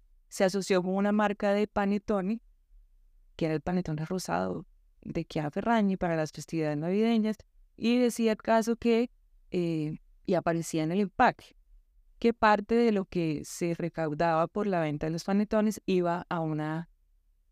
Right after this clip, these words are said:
a una causa, eh, de caridad. Y resultó que no era tan cierto eso. Y la Autoridad de Competencia y Consumo italiana llamó a Chiara Ferragni, llamó a la, a la, al anunciante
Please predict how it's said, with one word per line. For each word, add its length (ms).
a 120
una 280
causa, 540
eh, 160
de 100
caridad. 420
Y 100
resultó 380
que 100
no 100
era 140
tan 240
cierto 480
eso. 220
Y 120
la 80
Autoridad 460
de 80
Competencia 800
y 120
Consumo 420
italiana 640
llamó 540
a 80
Chiara 260
Ferragni, 560
llamó 440
a 60
la, 380
a 60
la, 300
al 100
anunciante 720